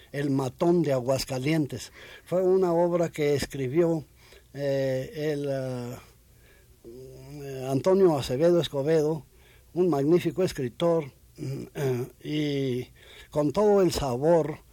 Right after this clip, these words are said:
de una leyenda de pueblo, con todo el sabor del lenguaje, eh, nuestro, mexicano, popular, y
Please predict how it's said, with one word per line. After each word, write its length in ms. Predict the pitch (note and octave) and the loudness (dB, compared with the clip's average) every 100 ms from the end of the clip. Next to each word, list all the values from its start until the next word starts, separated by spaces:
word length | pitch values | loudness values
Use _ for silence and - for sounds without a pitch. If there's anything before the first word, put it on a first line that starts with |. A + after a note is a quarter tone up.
| - - - - | -20 -20 -20 -14
de 960 | B2+ C#3+ C#3 C3+ B2+ B2+ A#2+ A#2 A#2 A2 - _ _ | -6 -2 0 0 0 0 -2 -4 -8 -14 -20 _ _
una 260 | D#3 F#3+ F3 | 0 2 2
leyenda 640 | C#3+ B2+ D#3 E3+ D#3+ D3+ | 0 0 0 0 0 0
de 140 | C3 B2 | -2 -6
pueblo, 640 | - D#3 C#3+ C#3 E3+ C#3 - _ - - - - | 0 2 2 0 -2 -4 -12 _ -20 -20 -20 -10
con 200 | C3+ C3+ | -6 -4
todo 240 | E3 E3+ | 0 0
el 60 | D3+ | 0
sabor 380 | D3 C#3 D#3+ D3 | -4 -4 -2 -2
del 160 | C#3 | -2
lenguaje, 840 | C3 B2+ C#3 D3+ - C#3 C3+ B2 - _ - - - | 0 0 2 0 -2 -6 -4 -6 -8 _ -20 -20 -16
eh, 920 | B2+ B2 A#2 A2+ A2+ A#2 A2+ A#2+ A#2 | -8 -6 -4 -6 -8 -10 -14 -16 -10
nuestro, 680 | A2 D3+ C#3+ - E3 E3+ - - - _ - | -4 -2 -2 -2 -2 -2 -4 -16 -20 _ -10
mexicano, 760 | B2+ A#2 A#2+ C#3 C3 C#3+ E3 | -8 -6 -8 -6 -2 -2 -2
popular, 800 | - A2+ - A2+ B2 D3+ F3 C#3 - - - - - _ - | -4 -10 -10 -10 -6 -4 -6 -8 -16 -20 -20 -20 -20 _ -12
y 760 | D#3+ D#3 D3+ C#3+ C#3 C3+ C3 | -6 -4 -2 -2 -2 -2 -4